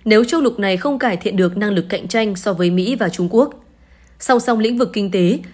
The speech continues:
châu Âu cũng muốn Trung Quốc đóng vai trò lớn hơn, giúp giải quyết xung đột tại Ukraine do tầm ảnh hưởng to lớn của Trung Quốc đối với Nga.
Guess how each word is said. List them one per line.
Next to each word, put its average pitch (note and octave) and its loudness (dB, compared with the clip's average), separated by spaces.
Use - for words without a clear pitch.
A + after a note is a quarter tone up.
châu C4 4
Âu A#3 6
cũng B3+ -2
muốn G#3 2
Trung A#3 -2
Quốc E4 0
đóng G#3 0
vai B3 0
trò G#3+ 0
lớn F3+ 2
hơn, C4 0
giúp D#4 0
giải A#3+ 0
quyết F4 -2
xung B3 0
đột F#3 0
tại - -6
Ukraine G3 -2
do - 0
tầm A#3 0
ảnh G3+ -4
hưởng F3+ 0
to G3 -2
lớn F#3 0
của A#3+ -2
Trung F3+ -2
Quốc A#3 0
đối F3+ 2
với F3+ 0
Nga. G#3+ 0